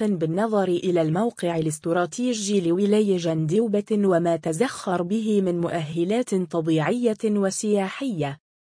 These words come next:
حافلات جديدة لتعزيز النقل الجهوي والمدرسي والجامعي.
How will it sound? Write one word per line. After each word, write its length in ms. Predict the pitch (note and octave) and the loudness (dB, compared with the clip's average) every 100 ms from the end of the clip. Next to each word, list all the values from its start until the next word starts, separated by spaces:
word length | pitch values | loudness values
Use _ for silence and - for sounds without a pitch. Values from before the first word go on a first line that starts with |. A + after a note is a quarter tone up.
| _ _ _ | _ _ _
حافلات 760 | - B3+ G3+ G3+ F#3 B3 C4+ | -2 -2 0 2 4 2 0
جديدة 760 | G#3 F#3 E3 D#3 A#3+ G#3 G3+ F#3 | 0 2 0 0 0 0 0 -2
لتعزيز 720 | E3+ E3 E3 D#3 D3+ G#3+ F#3+ | -2 -2 0 -2 -2 -4 0
النقل 460 | F#3+ F3 B3 - F#3+ | 0 2 -2 -2 -2
الجهوي 800 | D3+ D3+ D#3 D#3+ D#3+ B3 A3+ G3 | 0 0 -2 -2 -2 -2 0 2
والمدرسي 920 | E3+ D#3+ D#3 D3+ D#3 D#3 B3+ A#3 G#3+ | 2 2 0 0 -2 -2 -4 -2 2
والجامعي. 920 | G3 F#3+ E3+ G3+ G#3+ A3 G#3+ C4 E3+ | 2 2 2 2 2 0 -2 -2 -4